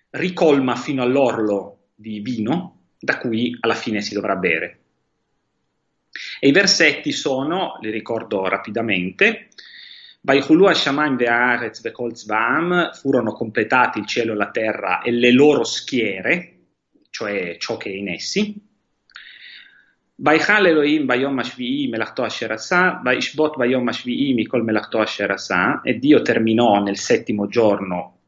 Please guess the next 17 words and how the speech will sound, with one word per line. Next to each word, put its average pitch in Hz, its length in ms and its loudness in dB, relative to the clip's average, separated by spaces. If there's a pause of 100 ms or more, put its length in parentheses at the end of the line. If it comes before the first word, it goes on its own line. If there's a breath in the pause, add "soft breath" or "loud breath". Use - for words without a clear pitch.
(140)
l'opera 117 500 2
che 101 140 -6
aveva 101 220 0
fatto, - 640 -6
e 101 140 -12
Dio 131 200 4
si - 140 -2
astenne 107 680 -2
nel 92 140 -12
settimo - 480 -10
giorno 92 500 -6
da 101 140 -4
ogni 101 260 -2
opera 87 500 -6 (280 loud breath)
che - 120 -4
aveva 98 220 2
fatto. - 640 -6